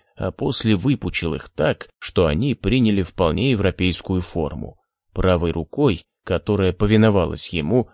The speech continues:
он ухватил левую, жившую собственной жизнью, и принялся отдирать её от своей шеи. Максимов не знал, как поступить, ретироваться или пособить азиату в его нелёгком противостоянии с жилистой рукой,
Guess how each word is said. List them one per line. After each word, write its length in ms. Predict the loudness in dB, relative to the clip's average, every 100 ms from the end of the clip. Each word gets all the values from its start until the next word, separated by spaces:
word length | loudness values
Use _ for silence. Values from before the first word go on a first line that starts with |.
| _ -2
он 180 | 2
ухватил 600 | 2 2 0 0 0 0
левую, 540 | 0 0 2 2 2 0 _
жившую 520 | -2 0 0 -2 -4
собственной 560 | -2 -4 -4 -4 -2 -2
жизнью, 580 | -2 -4 -4 -6 -6 -6 _ -6
и 140 | -2
принялся 680 | 4 6 6 2 0 0 2
отдирать 560 | 0 0 -2 0 -2
её 260 | -2 0 0
от 180 | -2 -4
своей 280 | -4 -4 -4
шеи. 500 | -4 -6 -6 -12 -20 _ _
Максимов 640 | -4 -4 -4 -4 -2 0 2
не 120 | 2
знал, 300 | 2 0 0
как 200 | -2 -2
поступить, 760 | -4 -2 -6 -6 -10 -10 -14 -8
ретироваться 960 | -4 -4 -2 0 0 -2 -4 -6 -6 -14 _
или 180 | -4 -2
пособить 640 | 2 2 4 2 0 -2 -4
азиату 500 | -4 -2 -2 -2 -4
в 40 |
его 340 | -4 -2 0
нелёгком 540 | 0 2 0 -2 -4 -4
противостоянии 840 | -4 -4 -6 -4 -2 0 2 2
с 60 | 0
жилистой 540 | 0 0 0 -2 -4
рукой, 500 | -4 -4 -8 -10 -12